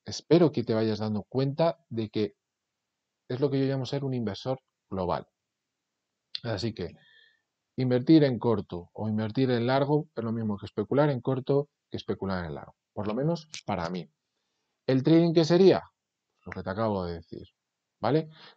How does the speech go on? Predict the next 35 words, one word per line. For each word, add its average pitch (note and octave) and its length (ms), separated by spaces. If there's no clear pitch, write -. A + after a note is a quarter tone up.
Es F#2 240
una G#2 200
forma A#2 680
que G#2+ 160
también A2 260
utilizan A2+ 460
para A2 160
hablar G#2 240
de A2 80
especulación. F2+ 1000
El - 80
trading C#3+ 360
no C3 120
es B2 100
para G2+ 240
el F#2+ 80
largo, E2+ 280
es - 80
para G#2+ 200
el F2 100
corto. - 260
Bueno, - 180
para F2 200
mí A#2 260
seguiría F#2 340
siendo C3+ 260
lo F#2+ 120
mismo, F2 340
que G#2 80
hagas G#2+ 220
un A#2 220
trading G2 340
a G#2 120
largo A2+ 360
plazo, D#3+ 520